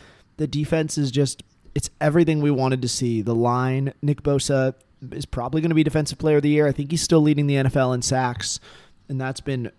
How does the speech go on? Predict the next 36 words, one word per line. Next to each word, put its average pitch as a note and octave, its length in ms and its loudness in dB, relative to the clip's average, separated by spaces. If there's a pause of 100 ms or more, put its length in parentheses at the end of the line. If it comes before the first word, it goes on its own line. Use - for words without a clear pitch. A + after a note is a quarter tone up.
been B2 240 -8
just B2 200 -8
so, C#3 600 -4
so - 360 -4
fun B2+ 260 -8
to A2 80 -8
see, A2 320 -12
and A#2 140 -12
I'm A#2 100 -10
excited B2 460 -10
to A2+ 40 -10
see A#2 540 -10 (680)
how C#3 200 -2
the C#3 80 0
forty-niners C3+ 540 -2
kind C3+ 120 0
of A2+ 60 -4
finish B2+ 300 -2
down B2 180 0
the A2+ 80 -2
stretch. A#2+ 420 -2
We'll C3+ 100 0
see D3 220 2
if C#3+ 60 0
they D3+ 100 0
kind D3 200 0
of B2 80 -2
let B2 120 0
off A#2+ 180 0
the B2+ 80 -4
gas A#2 600 -4 (380)
because, C#3 320 4
I C#3 40 4
mean, C3 300 -4 (160)
they're C3+ 140 6
n-, B2+ 160 2